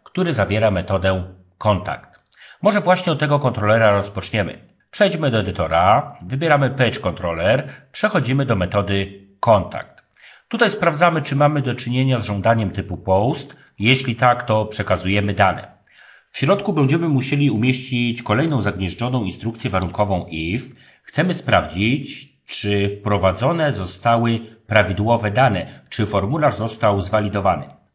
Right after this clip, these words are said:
Musimy więc sprawdzić naszą zmienną, która przechowuje odwołanie do formularza.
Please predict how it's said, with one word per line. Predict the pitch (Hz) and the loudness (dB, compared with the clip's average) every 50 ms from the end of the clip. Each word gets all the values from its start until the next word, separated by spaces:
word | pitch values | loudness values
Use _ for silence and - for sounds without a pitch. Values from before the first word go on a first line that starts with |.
| _ - | _ -4
Musimy | 127 127 - 202 196 185 | -4 -2 0 2 2 2
więc | 151 170 170 165 165 147 - - - | 2 2 2 2 0 -2 -4 -8 -10
sprawdzić | - - 170 165 156 139 135 156 160 143 143 - - | -2 2 2 2 2 2 0 0 0 0 0 -2 -2
naszą | 135 131 131 139 127 | -2 0 0 0 0
zmienną, | 117 135 160 180 165 147 117 98 | 0 0 0 0 0 0 0 -2
która | - - 104 104 101 98 98 95 | -2 -4 0 4 4 6 6 4
przechowuje | 95 - - 95 90 101 90 104 117 113 110 - | 2 0 -4 -4 -4 -2 -2 0 0 0 0 0
odwołanie | 98 87 85 95 98 107 107 98 95 87 | -2 -4 -4 0 2 2 2 2 0 -2
do | 87 87 | -4 -6
formularza. | - 95 85 82 85 85 82 78 76 - 85 85 90 107 135 | -6 -6 -4 -4 -4 -4 -4 -6 -6 -4 -4 -2 0 0 0